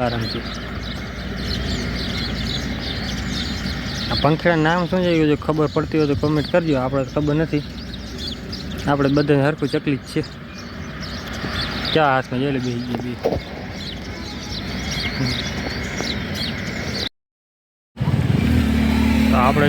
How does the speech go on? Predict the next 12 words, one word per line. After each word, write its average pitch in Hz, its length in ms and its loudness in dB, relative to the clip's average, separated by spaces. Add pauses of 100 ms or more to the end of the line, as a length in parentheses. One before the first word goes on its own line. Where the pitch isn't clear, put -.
જો 165 80 8
આ 151 140 6
નામ 151 140 6 (100)
લખાયું 156 380 4
છે, 160 80 4 (520)
આયુષ 123 260 2
કે 131 140 4
સોનલ 131 260 6
કુકા 131 220 4
ટ્રેડિંગ 123 500 4
કુ, 131 80 6 (720)
ખોડ 127 180 6